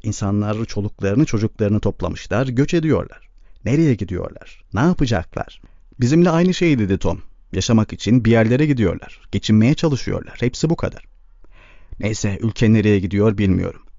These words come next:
Hiç anlamıyorum." Ben de burada geçinmeye çalışıyorum.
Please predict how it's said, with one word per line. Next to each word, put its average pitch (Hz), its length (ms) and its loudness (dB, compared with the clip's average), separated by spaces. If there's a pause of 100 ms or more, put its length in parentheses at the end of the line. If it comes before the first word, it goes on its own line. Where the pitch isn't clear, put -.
(300)
Hiç 165 200 -2
anlamıyorum." 135 540 2 (460)
Ben 110 180 2
de 110 80 0
burada 107 200 0
geçinmeye 101 440 0
çalışıyorum. 87 520 -8